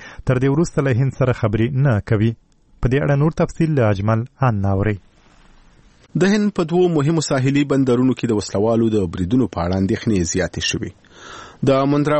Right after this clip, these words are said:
Speaker 2: بندر چې د دوو خصوصي شرکتونو لخوا اداره کیږي او د کنلا بندر چې حکومت یې چارې سمبالوي، د پنجشنبې په ورځ د بریدونو په اړه وروستي خبرداري په ډاګه کړل.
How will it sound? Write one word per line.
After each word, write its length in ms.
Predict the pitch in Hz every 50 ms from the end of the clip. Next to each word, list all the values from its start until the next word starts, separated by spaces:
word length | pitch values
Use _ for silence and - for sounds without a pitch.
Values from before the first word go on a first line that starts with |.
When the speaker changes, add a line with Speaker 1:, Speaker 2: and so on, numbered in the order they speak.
| 143
Speaker 2:
بندر 240 | 143 143 143 143 143
چې 180 | 131 - - 127
د 80 | 135 123 127
دوو 200 | 135 139 135 - -
خصوصي 400 | - - - 120 110 - 139 127 -
شرکتونو 500 | - 107 92 - - 87 - 135 135 131
لخوا 240 | 123 113 - - 123 120
اداره 300 | 120 113 117 113 113 107
کیږي 360 | - - - 120 117 113 120 110
او 100 | 104 98 98
د 80 | 92 - -
کنلا 280 | 101 95 95 98 107 107 98 98
بندر 280 | 95 95 92 104 92 -
چې 140 | - 101 90
حکومت 360 | 90 87 - 98 95 - -
یې 60 | 113 - -
چارې 240 | 107 101 98 101 -
سمبالوي، 440 | - 101 92 90 90 92 92 104 110
د 120 | 101 98 - -
پنجشنبې 400 | 139 139 - - 127 120 117 110 -
په 80 | - 117
ورځ 140 | 120 123 107 -
د 140 | 110 95 87 90
بریدونو 340 | 107 95 92 117 139 143 123
په 140 | - 131 123
اړه 100 | 131 127 120
وروستي 340 | 101 92 92 - - - - -
خبرداري 440 | - - 90 85 78 87 87 95 95
په 160 | - - 92 -
ډاګه 240 | - - - 85 - -
کړل. 200 | - 104 95